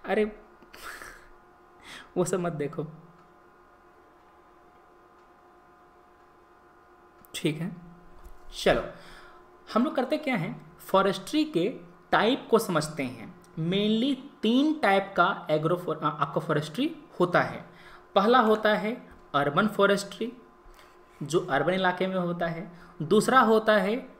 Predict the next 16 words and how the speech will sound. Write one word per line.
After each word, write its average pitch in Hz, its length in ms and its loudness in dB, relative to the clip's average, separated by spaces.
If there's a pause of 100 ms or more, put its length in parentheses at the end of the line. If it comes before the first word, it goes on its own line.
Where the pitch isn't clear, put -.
ग्रामीण 143 680 4
forestry, 208 640 -2 (400)
जो 185 440 2
rural 165 180 2
इलाके 196 280 2
में, 190 100 -2
ग्रामीण 180 180 0
इलाके 190 240 0
में 190 120 -2
होता 180 240 0
है। 190 240 -6 (260)
तीसरा 233 280 2
होता 202 320 2
है 196 160 -2
farm 180 560 4
forestry। - 640 -4